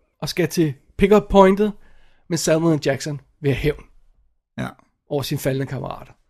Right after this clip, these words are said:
Speaker 1: That's it. That's it. <laughs> Og så har vi John Goodman midt i det hele, som har skumle motiver, som man, man ikke skal vide for meget om inden, ikke?
Speaker 2: Ja.
Speaker 1: Inden, ikke? Så det, det, det, det fungerer super godt her i Kong Skull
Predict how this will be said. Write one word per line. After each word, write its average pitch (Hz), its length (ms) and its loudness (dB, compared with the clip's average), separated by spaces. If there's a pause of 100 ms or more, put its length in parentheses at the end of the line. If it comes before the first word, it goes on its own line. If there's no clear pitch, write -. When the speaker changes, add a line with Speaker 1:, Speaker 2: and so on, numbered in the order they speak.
(460)
Speaker 1:
That's - 20 2 (200)
it. - 160 -12 (680)
That's 381 180 2
it. 349 60 -2 (1080)
<laughs> 190 200 -4
Og 196 80 0
så 226 80 2
har 220 80 10
vi 208 200 2 (240)
John 180 140 8
Goodman 202 380 8
midt 180 180 2
i 190 40 0
det 185 80 2
hele, 165 180 2
som 180 140 -2
har 156 60 2
skumle 170 340 0
motiver, 156 380 -4
som 156 120 -4
man, 143 200 0 (240)
man 160 100 2
ikke 156 120 0
skal 165 160 0
vide 151 140 4
for 160 120 -4
meget 135 300 0
om 135 160 -4
inden, 147 220 -6
ikke? 202 220 -4
Speaker 2:
Ja. 135 140 -4 (200)
Speaker 1:
Inden, 160 280 -2
ikke? 220 120 -4 (400)
Så 185 120 2
det, 196 460 6
det, - 220 -12
det, 196 240 2
det 202 140 4
fungerer 208 380 2
super - 600 0
godt 139 240 -4
her 151 140 -4
i 143 60 -6
Kong 143 300 -4
Skull 135 320 -4